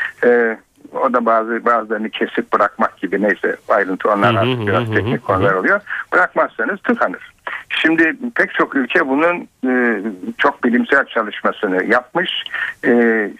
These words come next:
Speaker 1: kağıt üzerinde kalmamış. Bizde kağıt üzerinde yapılıyor. Hatta bilgisayarda efendim işte model çalışılıyor, o model uygulanıyor. Bugün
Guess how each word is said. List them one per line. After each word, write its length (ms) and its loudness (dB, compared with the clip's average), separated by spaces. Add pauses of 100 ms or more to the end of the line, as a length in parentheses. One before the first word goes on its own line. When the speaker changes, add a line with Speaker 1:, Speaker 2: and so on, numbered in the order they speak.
(160)
Speaker 1:
kağıt 280 2
üzerinde 480 0
kalmamış. 680 -4 (360)
Bizde 280 2
kağıt 320 2
üzerinde 360 0
yapılıyor. 480 2
Hatta 360 0
bilgisayarda 760 0 (360)
efendim 320 0
işte 140 -2
model 380 2
çalışılıyor, 600 -2
o 120 0
model 280 2
uygulanıyor. 560 0
Bugün 340 -2